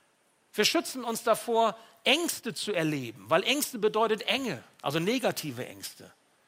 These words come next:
Jetzt nicht positive, wenn man flüchtet vor einem fahrenden Auto, was dann näher kommt oder irgendwie so, oder vor dem,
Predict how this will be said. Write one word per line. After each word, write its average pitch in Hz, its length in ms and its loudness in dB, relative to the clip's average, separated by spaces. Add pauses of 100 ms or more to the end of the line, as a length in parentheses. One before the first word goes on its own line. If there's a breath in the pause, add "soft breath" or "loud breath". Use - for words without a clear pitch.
Jetzt 143 180 -4
nicht 156 160 -4
positive, 185 600 -2
wenn 151 100 -2
man 151 160 -2
flüchtet 190 400 -4
vor 160 160 -4
einem 151 80 -2
fahrenden 160 440 2
Auto, 185 320 0
was 139 140 0
dann 135 280 -4
näher 196 260 6
kommt 131 300 -2
oder 127 180 -4
irgendwie 156 280 -2
so, 208 120 -4
oder 151 140 0
vor - 160 -6
dem, 139 160 -4